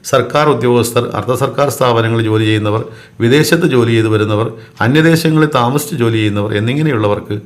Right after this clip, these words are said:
തൊഴിൽ പുരോഗതിയും ജീവിത പുരോഗതിയും സാമ്പത്തിക പുരോഗതിയും ക്രമാനുഗതമായി വർദ്ധിച്ചു വരുന്നതാണ്. വിദ്യാർത്ഥികൾക്ക് തടസ്സപ്പെട്ടു പോയ വിദ്യാഭ്യാസം പൂർത്തിയാക്കുവാനും ഉന്നത വിദ്യാഭ്യാസം നേടുവാനും മാർച്ചിന് ശേഷം അവസരം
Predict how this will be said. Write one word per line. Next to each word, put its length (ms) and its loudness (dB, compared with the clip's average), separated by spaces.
തൊഴിൽ 280 6
പുരോഗതിയും 540 2
ജീവിത 300 0
പുരോഗതിയും 480 -2
സാമ്പത്തിക 480 -2
പുരോഗതിയും 440 -2
ക്രമാനുഗതമായി 720 0
വർദ്ധിച്ചു 340 -6
വരുന്നതാണ്. 460 -4
വിദ്യാർത്ഥികൾക്ക് 720 2
തടസ്സപ്പെട്ടു 520 0
പോയ 100 4
വിദ്യാഭ്യാസം 600 0
പൂർത്തിയാക്കുവാനും 800 0
ഉന്നത 260 4
വിദ്യാഭ്യാസം 560 -2
നേടുവാനും 480 0
മാർച്ചിന് 420 -4
ശേഷം 320 -2
അവസരം 280 -4